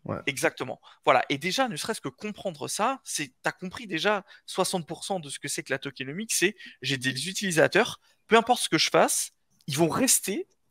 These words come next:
Speaker 2: dans ce comportement qui leur est propre. D'accord ? Tu vas pas les faire changer. Quelqu'un qui est venu pour faire de l'argent, il va pas se mettre à jouer au jeu,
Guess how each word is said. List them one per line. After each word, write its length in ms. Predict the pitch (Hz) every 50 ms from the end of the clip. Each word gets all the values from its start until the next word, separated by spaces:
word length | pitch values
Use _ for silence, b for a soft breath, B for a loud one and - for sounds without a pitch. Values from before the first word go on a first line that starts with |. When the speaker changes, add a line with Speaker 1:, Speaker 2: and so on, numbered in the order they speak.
| -
Speaker 2:
dans 340 | - 139 131 208 226 240 262 -
ce 180 | - - - 170
comportement 640 | - - 165 147 - 147 - - - 156 147 170 208
qui 160 | 214 - -
leur 160 | 139 131 127 135
est 60 | 135
propre. 420 | - - - - - - - - _ _ _ _ _ _ _
D'accord ? 240 | - - - 180 185
Tu 140 | - - 160
vas 120 | 139 202
pas 160 | - - 240 226
les 120 | 185 165
faire 260 | - - 147 - -
changer. 520 | - - - 185 165 151 135 131 113 - _ _ _ _ _ -
Quelqu'un 260 | - 156 156 - 214
qui 100 | - -
est 40 | 151
venu 160 | 131 143 196
pour 160 | 190 - 185 -
faire 140 | 180 165
de 60 | 151 151
l'argent, 280 | 151 151 156 185 214
il 60 | 190
va 80 | 147 131
pas 160 | 127 - 170
se 80 | - -
mettre 180 | 156 151 -
à 60 | 151 147
jouer 200 | 135 139 143 139
au 60 | 135
jeu, 200 | 123 - -